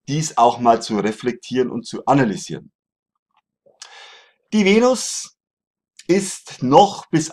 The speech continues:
achtzehnten Juli im Zeichen Löwe, genauso wie Jupiter. Auch das natürlich ein Wohltäter, die Venus. Von daher die Verbindungen zu den Nachbarn, zu den Arbeitskollegen,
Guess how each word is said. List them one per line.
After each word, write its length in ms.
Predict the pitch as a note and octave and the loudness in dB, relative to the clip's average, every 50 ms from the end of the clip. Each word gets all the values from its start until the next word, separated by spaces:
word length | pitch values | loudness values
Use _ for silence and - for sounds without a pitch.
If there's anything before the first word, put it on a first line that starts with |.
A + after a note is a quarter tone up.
| - | 0
achtzehnten 720 | C3 C3+ C3+ - - - - - C3 B2 A#2 - A#2 A2 A2+ | 0 0 0 0 -6 -12 -6 -4 -4 -4 -2 -2 -2 -2 -2
Juli 560 | A2+ B2+ D3 D#3 D#3+ D3+ C3+ B2 G#2+ F#2+ - - | -2 -2 -2 -2 0 0 0 0 -2 -2 -2 -2
im 240 | B2+ A#2+ B2 A#2 | -2 -2 -2 -2
Zeichen 680 | - - A#2 F#2+ F2 F2 E2+ - - F2 D#2+ D2+ - _ _ _ _ _ _ _ _ | -6 -4 -2 -2 -2 -2 -4 -8 -8 -8 -8 -8 -8 _ _ _ _ _ _ _ _
Löwe, 840 | - D#2+ D#2+ E2 F2+ G2+ A2+ B2+ C3+ C3+ D#3+ F#3+ A3+ A3+ A3 - _ _ _ _ _ _ _ _ _ _ _ _ | -10 -8 -6 -4 0 4 6 8 8 8 8 6 4 4 0 -4 _ _ _ _ _ _ _ _ _ _ _ _
genauso 600 | - A#2+ A2+ A2+ A2 A2 B2 C3+ C3 - A#2+ F#2+ | -2 0 2 4 6 6 6 6 4 0 -8 -8
wie 80 | F#2+ F2+ | -8 -10
Jupiter. 680 | E2+ G2 C#3+ D#3 D#3 F3+ F3+ - F3+ E3+ E3 D#3 D#3 _ _ _ _ _ _ _ _ _ _ - - | -6 -4 -4 -4 -2 -4 -2 2 2 2 2 0 -4 _ _ _ _ _ _ _ _ _ _ -16 -2
Auch 240 | - A#2 B2 A#2+ - | 2 2 2 2 2
das 320 | - C#3+ D3+ E3 - - | 4 4 4 4 4 0
natürlich 640 | E3+ D#3+ D3+ D#3 D3 D3+ D3+ C#3+ C#3+ C3+ - - - | -2 -2 -2 0 2 0 2 2 2 -2 -2 -4 -4
ein 240 | G#2+ G2+ G2 G2 G2 | -4 -4 -4 -4 -4
Wohltäter, 600 | G#2+ B2+ D#3 E3+ E3 - - D3 D3+ D3 D3 C3+ | -2 -2 -2 -2 -2 -2 -2 -2 0 0 -2 -2
die 160 | B2+ C3 B2 | -2 -4 -2
Venus. 580 | C3 C#3 C#3 C3+ C3+ C3 B2 B2+ - - - _ _ _ _ _ | 0 0 2 4 4 2 2 0 -6 -16 -18 _ _ _ _ _
Von 240 | _ - A#2 A2+ | _ -4 -4 0
daher 640 | - - G#2+ A#2+ C3+ C3+ C3 C3 B2+ B2+ B2+ A#2+ - - _ _ _ _ | 2 4 4 4 4 4 2 0 2 2 2 0 -2 -8 _ _ _ _
die 80 | - F2 | -20 -18
Verbindungen 640 | - F#2 E2 - C#3 D#3 E3+ E3 D#3+ D#3 D3+ C#3+ C3+ | -16 -16 -12 -2 0 0 2 2 0 0 0 0 -2
zu 160 | - C#3 C#3 | -2 -6 -6
den 160 | B2+ C3 A#2+ A2+ | -4 -2 0 4
Nachbarn, 800 | A2 G#2+ G#2+ - - - A2 G#2 G2+ G2 G2 F#2+ F#2 F2+ F2+ _ | 4 4 2 2 -6 -4 -2 0 0 0 0 -2 -6 -8 -14 _
zu 240 | - - F#2 G2 G2 | -20 -18 -16 -14 -10
den 200 | A2 A2+ A2 - | -10 -10 -8 -2
Arbeitskollegen, 1160 | G#2 G#2+ G#2 A2 G#2+ G2+ G2 - - - G#2+ G2+ G2 G2 G2 G2+ G2 G2 F#2+ F#2 F#2 F#2 - | 0 0 2 2 0 -2 -2 -8 -16 -14 -10 -6 -6 -4 -4 -4 -6 -8 -12 -12 -12 -14 -16